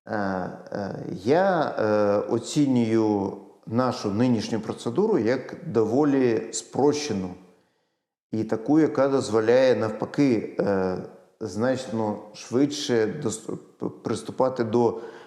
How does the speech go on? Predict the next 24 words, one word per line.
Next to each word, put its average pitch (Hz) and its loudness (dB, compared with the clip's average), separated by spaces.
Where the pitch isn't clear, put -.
до 113 4
надрокористування. 110 0
Більш 147 0
того, 156 2
ми 110 2
хочемо, 147 0
щоб 110 -2
це 113 -2
було 98 -2
не 95 -4
тільки 175 0
видобування 160 2
корисних 147 -2
копалин, 131 -2
а - -10
щоб, - -2
е, 101 -2
і, 120 -2
певно, 117 2
ми 113 2
будемо 107 0
ставити 98 -4
такі 113 -2
умови, 101 0